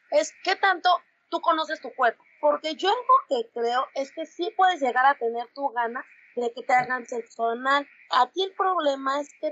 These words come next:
tanto tú te das permiso de poder decir, "Güey, esto que siento, sí,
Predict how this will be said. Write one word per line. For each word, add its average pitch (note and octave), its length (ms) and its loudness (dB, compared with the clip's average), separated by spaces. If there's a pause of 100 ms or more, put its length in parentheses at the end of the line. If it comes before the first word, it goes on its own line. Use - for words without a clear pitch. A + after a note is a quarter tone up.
tanto D#4 320 -4
tú D4+ 100 -14
te D4+ 140 0
das D4+ 180 0
permiso D4+ 540 -2
de A#3+ 100 -4
poder B3+ 320 -6
decir, C4+ 300 -6 (140)
"Güey, B3 180 0 (300)
esto D4 280 -2
que D#4+ 120 0
siento, C#4+ 400 0
sí, D4 260 -10